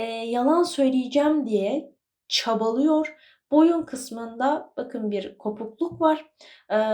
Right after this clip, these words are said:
bu da kişinin söylediği yalanların hem bittiğini hem de bu kişinin hayatınızdan çıktığını ifade edebilirim. Bu yalandan öte biraz da arkadaşlar, yani iftira atan,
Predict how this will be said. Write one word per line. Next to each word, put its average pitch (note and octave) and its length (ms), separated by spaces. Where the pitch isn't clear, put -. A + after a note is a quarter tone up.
bu D4 120
da A#3+ 260
kişinin G#3+ 600
söylediği C4 720
yalanların G#3+ 600
hem G#3+ 200
bittiğini D4 720
hem D#4+ 220
de B3+ 160
bu D4 80
kişinin C4+ 580
hayatınızdan C#4 840
çıktığını B3+ 760
ifade A#3+ 580
edebilirim. A#3+ 840
Bu E4 460
yalandan D4+ 920
öte C4 320
biraz D4+ 400
da A#3 60
arkadaşlar, A#3 720
yani C4+ 400
iftira D4+ 500
atan, C#4+ 460